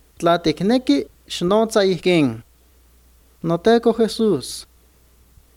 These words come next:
neua yonikchiu miak tlen xkuajli.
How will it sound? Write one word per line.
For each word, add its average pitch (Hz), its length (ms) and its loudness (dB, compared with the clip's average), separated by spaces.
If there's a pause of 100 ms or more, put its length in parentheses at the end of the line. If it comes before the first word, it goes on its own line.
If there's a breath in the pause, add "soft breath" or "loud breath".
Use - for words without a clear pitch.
neua 220 260 4
yonikchiu 208 720 2 (120)
miak 220 340 0
tlen 196 240 -4
xkuajli. 180 460 -2